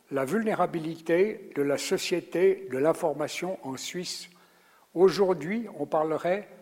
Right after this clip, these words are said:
de la société numérique. Et grâce à l'aide de cette, euh,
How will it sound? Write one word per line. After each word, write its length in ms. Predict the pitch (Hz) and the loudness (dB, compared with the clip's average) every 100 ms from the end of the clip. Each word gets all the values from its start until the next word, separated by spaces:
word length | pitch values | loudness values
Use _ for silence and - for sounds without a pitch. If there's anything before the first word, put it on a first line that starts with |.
| - - _ | -20 -20 _
de 260 | 135 160 226 | 0 2 2
la 280 | 151 151 - | 2 2 2
société 920 | - - 175 - 170 170 175 175 214 - | -2 -2 -2 0 -4 -2 -2 -2 -4 -10
numérique. 600 | 151 175 127 120 - - - - - _ - | -6 -2 -2 -4 -10 -10 -12 -12 -20 _ -4
Et 160 | 151 | 0
grâce 720 | 139 147 156 226 226 - - - - | 2 2 4 4 4 -2 -10 -12 -10
à 180 | - 151 | -2 2
l'aide 600 | 156 196 208 165 139 127 | 4 6 6 4 0 0
de 100 | 143 | 0
cette, 440 | - 151 - - | 0 -2 -4 -2
euh, 260 | 131 123 120 | 0 2 0